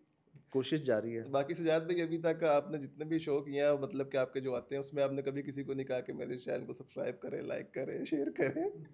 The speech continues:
Speaker 2: <laughs> आप मेरे वो लोगों को कहेंगे कि आप लोग करें हमारे चैनल को सब्सक्राइब, आज हमने आपसे कहलवाना ही है। <laughs>
Speaker 1: वो जी गालिब साहब का शेर है ना कि,
Speaker 2: हम्म, हम्म।
Speaker 1: अ,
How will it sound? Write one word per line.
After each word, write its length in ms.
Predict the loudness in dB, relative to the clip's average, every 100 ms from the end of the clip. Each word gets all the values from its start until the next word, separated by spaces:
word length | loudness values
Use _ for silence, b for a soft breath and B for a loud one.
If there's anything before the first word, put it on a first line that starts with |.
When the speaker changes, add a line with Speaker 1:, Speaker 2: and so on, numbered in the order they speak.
| -4
Speaker 2:
<laughs> 240 | 4 8
आप 180 | 10 12
मेरे 320 | 12 12 12
वो 160 | 12 12
लोगों 360 | 12 12 12
को 60 | 10
कहेंगे 440 | 6 4 2 4
कि 680 | 6 8 10 12 12 12 8
आप 260 | 8 10 12
लोग 160 | 12 12
करें 260 | 12 12
हमारे 280 | 12 12 10
चैनल 280 | 10 6 8
को 100 | 6
सब्सक्राइब, 440 | 4 6 6 6 8
आज 200 | 8 8
हमने 180 | 8
आपसे 240 | 6 6 4
कहलवाना 460 | 4 4 4 4
ही 80 | 2
है। 260 | 0 -10 -18 -20 _ 0
<laughs> 1080 | 2 2 -2 -4 -6 -4 -4 -2 -4 -4 -8 -2
Speaker 1:
वो 120 | 2
जी 120 | 6
गालिब 240 | 8 6
साहब 260 | 6 4 4
का 80 | 0
शेर 300 | 2 2 2
है 60 | 0
ना 160 | -4
कि, 180 | -6 -4
Speaker 2:
हम्म, 500 | -2 -4 -12 -12 -10
हम्म। 240 | -10 -12 -12
Speaker 1:
अ, 360 | -8 -8 -10